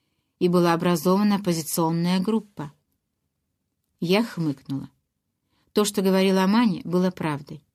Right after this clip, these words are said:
Всем в Саудовской Аравии было известно, что комитет диссидентов –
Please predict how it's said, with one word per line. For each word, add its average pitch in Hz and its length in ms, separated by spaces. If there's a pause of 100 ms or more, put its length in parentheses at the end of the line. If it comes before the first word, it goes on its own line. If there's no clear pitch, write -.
(500)
Всем 214 400
в - 40
Саудовской 185 640
Аравии 196 320
было 170 220
известно, 165 520 (380)
что - 220
комитет 180 460
диссидентов – 165 720